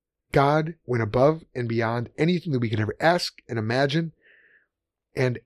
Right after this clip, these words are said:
redeemed us redeemed humanity, redeemed his people for himself by sending his own son, according to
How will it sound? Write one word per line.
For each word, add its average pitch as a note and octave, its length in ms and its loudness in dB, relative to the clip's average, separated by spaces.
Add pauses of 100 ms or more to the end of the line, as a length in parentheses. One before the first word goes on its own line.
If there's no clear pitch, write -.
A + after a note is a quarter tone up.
(340)
redeemed D#3+ 840 0
us - 500 -4 (420)
redeemed E3+ 560 0 (420)
humanity, C#3+ 840 -2 (500)
redeemed D#3 400 2
his D#3+ 160 0
people - 540 -2 (1080)
for D3+ 280 2
himself D#3+ 520 -4
by - 160 2
sending D3 300 2
his B2+ 160 0
own C3 160 2
son, A2 320 -6 (500)
according D#3 380 4
to C3 320 0